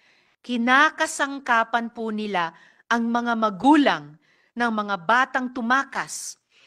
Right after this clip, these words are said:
na miyembro pa nila at nagsasampa po sila ng habeas corpus ng mga kaso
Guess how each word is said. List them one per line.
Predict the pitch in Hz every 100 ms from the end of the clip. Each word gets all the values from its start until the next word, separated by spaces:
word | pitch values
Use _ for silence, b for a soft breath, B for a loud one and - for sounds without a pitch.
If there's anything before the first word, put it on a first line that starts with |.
| b b
na | 240 247
miyembro | 233 269 330 285 208
pa | 202 202
nila | 190 180 156 143 _ _ _ _ _ _
at | 233 269
nagsasampa | 262 214 - 294 311 311 285 269 247 240
po | 233
sila | 233 240 214 196 190 b b b
ng | 247 254
habeas | 247 247 254 262 269 -
corpus | - 233 226 - 254 254 233 - - b b b b
ng | 247
mga | 240 240 233 233
kaso | 240 208 208 - 233 214